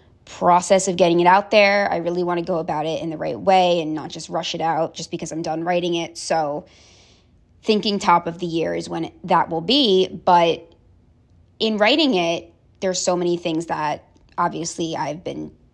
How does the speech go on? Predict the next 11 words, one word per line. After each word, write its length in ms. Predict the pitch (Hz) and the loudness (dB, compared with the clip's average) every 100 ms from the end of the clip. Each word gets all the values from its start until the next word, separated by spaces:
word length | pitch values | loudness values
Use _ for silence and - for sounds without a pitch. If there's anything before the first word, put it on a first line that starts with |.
| _ - | _ 0
talking 320 | 175 170 175 | 0 2 4
about 320 | 165 160 - | 6 4 2
in 140 | 196 220 | 0 2
the 60 | |
book 280 | 175 165 165 | 4 2 0
that 180 | - 156 | -2 0
I've 340 | 156 160 170 - _ - | 0 -2 -4 -12 _ -8
been 220 | 156 170 | -6 -6
thinking 420 | - 190 285 311 | -2 0 2 2
about 340 | 170 143 180 - | 0 2 0 0
and 340 | 151 156 - | -2 -4 -4